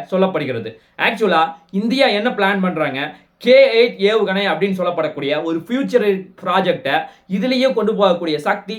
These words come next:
இதுக்கு இருப்பதாக சொல்லப்படுகிறது. இது இந்தியாவுக்கு ஒரு மிகப்பெரிய பாசிட்டிவாக வந்து பார்க்கப்படுகிறது.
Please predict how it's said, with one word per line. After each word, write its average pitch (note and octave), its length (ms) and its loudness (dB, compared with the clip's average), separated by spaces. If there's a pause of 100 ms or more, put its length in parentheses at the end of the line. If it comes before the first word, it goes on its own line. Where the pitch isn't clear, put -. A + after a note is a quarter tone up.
(120)
இதுக்கு G3+ 220 -2
இருப்பதாக D3+ 440 0 (120)
சொல்லப்படுகிறது. C#3 600 -4 (300)
இது G3 160 -4
இந்தியாவுக்கு A3+ 540 2 (320)
ஒரு B3 180 0
மிகப்பெரிய F3 580 0 (340)
பாசிட்டிவாக G#3 480 -2
வந்து D#3+ 200 -6
பார்க்கப்படுகிறது. A#2 600 -8